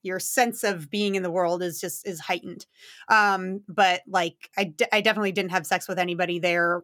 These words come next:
when I was in rope or afterwards. And, um, uh, once again, like, what is sex? But yes, nobody,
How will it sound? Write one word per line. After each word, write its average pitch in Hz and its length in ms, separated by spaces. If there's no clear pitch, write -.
when 185 240
I 180 80
was 175 200
in 175 100
rope 175 260
or 180 160
afterwards. 175 720
And, 185 520
um, 175 560
uh, 185 540
once 180 240
again, 175 320
like, 170 240
what 175 140
is 170 120
sex? - 280
But - 140
yes, - 280
nobody, 175 420